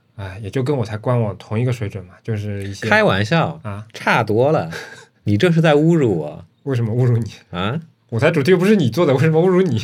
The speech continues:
Speaker 2: 插画是我画的呀。
Speaker 1: <laughs> 但我不是说这个插画本身的质量，我是说我概念当中一个理想状态，它的一个主题应该不光只是，都不能叫视觉，它不光应该，完全不光只是颜色上面，对吧？这个插画的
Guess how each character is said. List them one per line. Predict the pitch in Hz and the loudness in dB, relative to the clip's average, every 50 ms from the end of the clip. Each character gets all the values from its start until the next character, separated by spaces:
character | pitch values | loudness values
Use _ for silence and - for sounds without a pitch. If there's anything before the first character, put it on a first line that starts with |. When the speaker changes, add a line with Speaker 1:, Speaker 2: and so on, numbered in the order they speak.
| - - | -4 -6
Speaker 2:
插 | - - - 262 302 339 | -6 -4 0 2 2 2
画 | 320 - 392 370 | 4 4 2 2
是 | - - - | 4 4 4
我 | 113 101 92 | 4 4 4
画 | - 131 - 190 180 | 2 2 2 2 2
的 | 175 151 | 4 4
呀。 | - - - 175 180 - - - 175 | 4 4 4 2 2 0 0 -4 -6
Speaker 1:
<laughs> | - - _ _ _ - | -8 -10 _ _ _ -2
但 | - 214 233 | 0 2 2
我 | 220 131 110 | 2 2 0
不 | 98 123 | 0 0
是 | 170 226 320 | 0 0 2
说 | 269 302 254 | 2 2 2
这 | 226 220 233 | 4 4 4
个 | 196 165 | 2 2
插 | 165 - 220 | 0 0 0
画 | 226 294 | 2 2
本 | 311 - - 120 101 | 2 2 2 0 0
身 | 104 180 | 0 0
的 | 208 | 0
质 | 214 214 - 104 | 0 -2 -4 -8
量， | 92 107 135 175 175 - 92 92 | -6 -4 -4 -4 -4 -6 -8 -10
我 | 95 - | -16 -12
是 | - 151 | -8 -6
说 | 143 147 180 190 190 190 - _ - | -4 -2 0 -2 -2 -2 -8 _ -4
我 | 143 127 127 120 | 0 2 2 2
概 | 117 120 - 254 165 | 2 2 2 2 4
念 | 165 147 | 4 2
当 | 139 143 143 139 | 2 2 0 0
中 | 147 139 131 147 - - - | 0 0 0 -2 -6 -8 -8
一 | 147 | -4
个 | 131 151 147 | 0 0 2
理 | 131 156 | 2 2
想 | 160 202 147 113 | 2 2 0 0
状 | 101 113 107 | 0 -2 -4
态， | 104 - 101 90 92 - | -4 -8 -12 -14 -14 -16
它 | - - 165 170 180 185 | -12 -6 -4 -2 -2 0
的 | 180 175 160 | 2 0 0
一 | 143 139 | 0 0
个 | 160 160 | -2 -4
主 | 160 127 117 | -4 -4 -6
题 | 117 - 131 | -6 -6 -8
应 | 135 151 | -6 -4
该 | 160 165 160 | -2 -2 -2
不 | 160 - 180 | -2 -4 -4
光 | 170 180 190 202 196 | 0 2 0 0 0
只 | - 113 95 | -2 -6 -8
是， | - - 127 123 123 127 143 - - - _ | -6 -4 -2 -2 -2 -2 -4 -8 -14 -12 _
都 | - 226 | -4 -4
不 | 220 220 202 | -4 -2 -2
能 | 156 | -2
叫 | 151 165 | -2 -2
视 | 135 - - - | -2 -4 -4 -8
觉， | 113 92 | -8 -8
它 | - - 196 196 | -8 -8 -10 -10
不 | 196 - - 202 | -8 -8 -8 -4
光 | 190 208 214 226 | 0 0 2 2
应 | 226 220 | 2 2
该， | 214 214 214 - _ - | 2 0 -2 -6 _ -4
完 | 143 165 185 | -2 -2 0
全 | 180 175 160 | 0 -2 -2
不 | 160 156 | -2 -2
光 | 151 160 160 156 | 0 2 2 2
只 | 156 120 | 0 -2
是 | 104 - 127 | -6 -4 -4
颜 | 117 107 101 92 98 | -4 -4 -4 -4 -6
色 | 117 - 180 | -4 -4 -4
上 | 135 127 110 95 | -2 -2 -4 -6
面， | 92 90 90 | -8 -12 -14
对 | 92 92 | -14 -14
吧？ | 90 98 131 | -14 -12 -8
这 | - | -8
个 | 196 185 | -8 -6
插 | - - 208 214 | -4 -2 0 0
画 | 214 233 220 | 2 2 2
的 | 185 160 160 165 | 2 2 0 -2